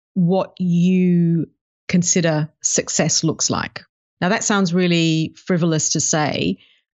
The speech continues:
but what I mean by that is encompassing your entire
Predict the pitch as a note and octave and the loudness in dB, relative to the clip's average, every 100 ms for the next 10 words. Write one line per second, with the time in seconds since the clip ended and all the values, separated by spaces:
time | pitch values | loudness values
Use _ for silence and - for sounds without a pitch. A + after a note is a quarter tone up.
0 | - D#3 D#3 G#3 A3 G3 G#3 A3 A#3 F#3+ | -8 -4 0 0 2 2 2 2 0 0
1 | D#3 D3 C#3 - - F3 F3 F3 D#3+ - | -2 -2 -4 -6 -4 0 2 2 0 -4
2 | - G3 F#3 - G3+ G#3 - F#3 F3 E3 | -2 -2 0 -2 -2 -2 0 2 2 2
3 | E3 D#3+ - - E3 E3 D#3+ D#3 D3+ | 2 0 -2 -2 0 0 0 -2 -4